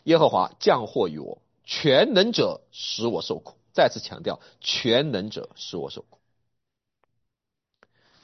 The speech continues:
所以拿俄米的这次回来，不是因为摩押地又遭遇饥荒了，摩押地又颗粒无收了，好像她没有丈夫了，活不下去了，所以她要回来，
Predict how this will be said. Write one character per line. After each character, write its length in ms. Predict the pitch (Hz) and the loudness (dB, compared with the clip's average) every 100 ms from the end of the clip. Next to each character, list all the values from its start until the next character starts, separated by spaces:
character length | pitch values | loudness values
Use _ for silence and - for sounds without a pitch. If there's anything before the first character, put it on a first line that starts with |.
| _ - | _ 0
所 200 | 277 339 | 8 8
以 200 | 247 - | 8 2
拿 240 | 165 165 | 2 6
俄 80 | 302 | 6
米 140 | 262 131 | 6 4
的 80 | |
这 100 | 143 | 4
次 140 | 202 143 | 2 2
回 180 | 95 104 | -2 -2
来， 160 | 65 _ _ _ _ _ _ _ _ _ _ _ _ _ - | -4 _ _ _ _ _ _ _ _ _ _ _ _ _ -2
不 280 | 131 175 277 | 4 6 6
是 220 | 311 175 | 4 4
因 200 | 214 214 | 2 4
为 280 | 190 - _ - | 4 2 _ -2
摩 200 | 139 240 | 4 8
押 160 | 320 | 8
地 160 | 320 311 | 6 2
又 160 | 233 180 | 4 6
遭 180 | 180 139 | 4 0
遇 60 | |
饥 180 | 147 131 | -2 -6
荒 200 | 120 95 | -4 -6
了， 120 | 80 - | -8 2
摩 200 | 170 247 | 6 8
押 160 | 320 | 6
地 160 | - 214 | 4 4
又 140 | 208 | 2
颗 160 | 165 208 | 6 6
粒 100 | 175 | 6
无 140 | 120 | 2
收 180 | 123 117 | 0 0
了， 140 | 110 - | 0 -2
好 80 | 147 | 0
像 140 | 185 | 0
她 100 | 185 | 0
没 100 | 196 | 0
有 100 | 269 | 2
丈 200 | 277 202 | 2 2
夫 100 | 170 | 2
了， 80 | 139 | 0
活 140 | 185 | 2
不 60 | 240 | 2
下 120 | 170 | 0
去 140 | 160 | -2
了， 140 | 120 - | -8 -6
所 120 | 190 | -6
以 40 | 175 | -2
她 100 | 170 | -2
要 120 | 131 | -2
回 120 | 98 | -4
来， 140 | 95 | -10